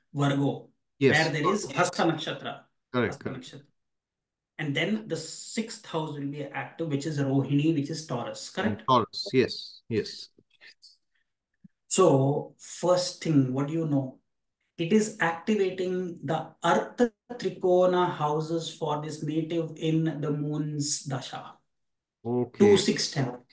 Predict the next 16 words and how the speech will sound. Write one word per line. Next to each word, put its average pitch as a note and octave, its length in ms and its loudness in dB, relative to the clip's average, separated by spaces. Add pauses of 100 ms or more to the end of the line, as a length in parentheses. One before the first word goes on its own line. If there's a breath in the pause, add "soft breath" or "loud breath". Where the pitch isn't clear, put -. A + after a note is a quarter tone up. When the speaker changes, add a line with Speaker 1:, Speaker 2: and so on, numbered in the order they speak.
(1200 loud breath)
Speaker 2:
So C#3+ 180 -2
for C#3+ 140 2
the D3 100 6
entire D3+ 500 4
ten D3 240 2
years, D3+ 380 0
the C3+ 120 -2
Artha B2 460 0
Trikona C3 500 0
is A2+ 140 -2
active. - 540 -8 (160)
Okay. A#2+ 400 -4 (100)
Speaker 1:
Active. E3+ 600 2 (520 soft breath)
Speaker 2:
Okay, - 220 -2
super. - 240 4
Speaker 1:
Perfect? C#4 260 0